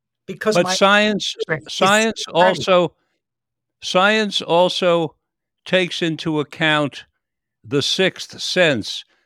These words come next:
Speaker 2: because you know as a physicist that I think it was the astronomers who first pointed out to us that that which we see, we are adding to.
Speaker 1: Sure.
Speaker 2: And so when we see stars in the distance,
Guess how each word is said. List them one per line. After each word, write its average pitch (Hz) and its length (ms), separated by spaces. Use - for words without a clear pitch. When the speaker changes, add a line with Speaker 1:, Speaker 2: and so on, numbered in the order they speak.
Speaker 2:
because 139 380
you 180 200
know 165 360
as 127 220
a 143 80
physicist 147 880
that 135 140
I 139 120
think 185 260
it 175 120
was 147 180
the 147 160
astronomers 143 1040
who 143 180
first 180 420
pointed 147 440
out 165 340
to 139 220
us 117 340
that 139 200
that 180 300
which 165 300
we 147 180
see, 143 640
we 156 200
are 151 220
adding 170 540
to. 104 440
Speaker 1:
Sure. 127 160
Speaker 2:
And 127 100
so 151 160
when 143 180
we 143 140
see 165 280
stars 165 560
in 147 100
the 139 100
distance, 151 600